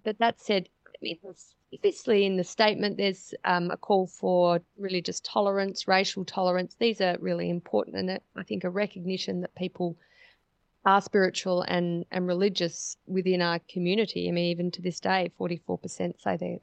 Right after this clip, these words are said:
say they're Christian, so there's still almost half the population. Um, but I'm not sure that in a political value statement that needs to be, um, emphasised,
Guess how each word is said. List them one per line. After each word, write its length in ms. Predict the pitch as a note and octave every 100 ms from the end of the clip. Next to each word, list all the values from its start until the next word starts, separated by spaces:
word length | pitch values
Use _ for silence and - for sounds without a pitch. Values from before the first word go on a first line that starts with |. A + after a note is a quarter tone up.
| _
say 200 | - F#3
they're 120 | G3
Christian, 640 | - C4+ - - F#3 A3
so 180 | - G3
there's 160 | F3+ -
still 300 | - A#3 D3+ _ -
almost 320 | F#3+ F3+ E3+
half 300 | - F#3 -
the 100 | -
population. 880 | - - - F2 F3 G3 - F3+ F3 - - - - - -
Um, 380 | G3 F#3+ G3+ -
but 120 | A3
I'm 140 | G#3+
not 200 | A#3+ D4+
sure 220 | - D4+ B3+
that 140 | G#3+
in 140 | G3+
a 40 | F3+
political 480 | - G3+ F#3 - F3
value 320 | E3+ E3+ E3+
statement 540 | - - - - - -
that 200 | - -
needs 460 | F#3 F3+ E3+ _ -
to 80 | E3+
be, 440 | F3 E3+ E3 D3+ _ _ _ _
um, 300 | F3+ E3+ E3+ -
emphasised, 760 | F#3 - - - F3 E3+ D3+